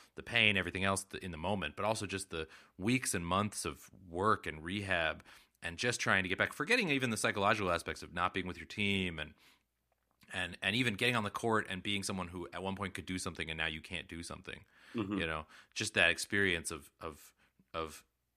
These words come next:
Speaker 1: not being, I mean, I don't know about you. I, I, I played, uh, tennis a lot as a kid, and I, I certainly was not a, a future pro tennis player, but I was decent at tennis and,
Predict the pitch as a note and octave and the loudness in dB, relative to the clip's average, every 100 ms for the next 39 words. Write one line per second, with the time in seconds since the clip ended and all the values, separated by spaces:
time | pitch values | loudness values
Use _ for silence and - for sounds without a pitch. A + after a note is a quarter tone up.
0 | _ G2 G2+ G2+ F#2+ F#2 - A2+ - C3+ | _ 6 8 8 4 -2 -2 -2 6 8
1 | D3 A#2+ G2+ F#2+ F#2+ - G2 - G#2+ G#2+ | 8 8 6 6 4 2 0 4 4 4
2 | - A2 G#2+ B2+ A#2 G2 - - F#2 F2 | 2 -2 0 4 4 4 -6 -2 0 0
3 | D#2+ - _ B2 A#2+ G2+ G2 E2+ D#2+ D#2 | -2 -8 _ 2 4 4 2 0 0 0
4 | D#2+ F2+ D#2 D#2+ D#2 - E2 D#2 - G#2 | -6 -6 -6 -4 -4 -4 -8 -6 -4 -4
5 | F#2 E2+ E2+ E2 D#2 D#2+ - - _ _ | -6 -8 -6 -4 -4 -6 -14 -20 _ _
6 | E2+ D#2+ - F#2+ F2+ - F2+ E2 F#2 E2 | -4 -4 -4 -6 -6 -4 -6 -2 -4 -2
7 | E2 D2+ E2+ A2+ D#3 C#3+ - - G#2+ - | -4 -2 0 2 2 0 -2 -16 -18 -2
8 | B2 - G2+ - B2+ F2+ - F#2+ F2 | -2 2 0 2 2 2 2 4 2